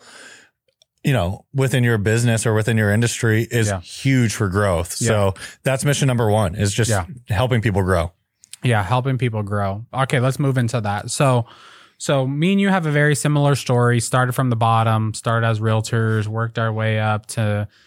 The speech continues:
Speaker 2: now we're here. You know
Speaker 1: Yeah.
Speaker 2: what I mean? But, um, I know that you guys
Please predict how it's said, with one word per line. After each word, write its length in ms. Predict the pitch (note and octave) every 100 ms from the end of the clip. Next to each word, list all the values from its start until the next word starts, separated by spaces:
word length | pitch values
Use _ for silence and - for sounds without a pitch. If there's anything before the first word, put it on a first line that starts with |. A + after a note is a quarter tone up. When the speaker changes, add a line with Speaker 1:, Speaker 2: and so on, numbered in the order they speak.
| _ _
Speaker 2:
now 180 | A2+ A2+
we're 120 | A#2
here. 400 | A2 G#2+ G#2 G#2 - _
You 140 | - A2
know 60 | G#2
Speaker 1:
Yeah. 40 |
Speaker 2:
what 60 | G#2+
I 40 |
mean? 320 | G#2+ G#2+ A2+ - - - -
But, 240 | A#2+ A#2
um, 480 | A2+ G#2+ G#2 G2+ G2 _ _ _ _ - _ _ _ _ -
I 140 | B2+
know 240 | D3 E3+ F3
that 200 | D#3 B2+
you 200 | C3 C3+
guys 840 | C#3 C3+ C3 B2+ B2+ A#2 - -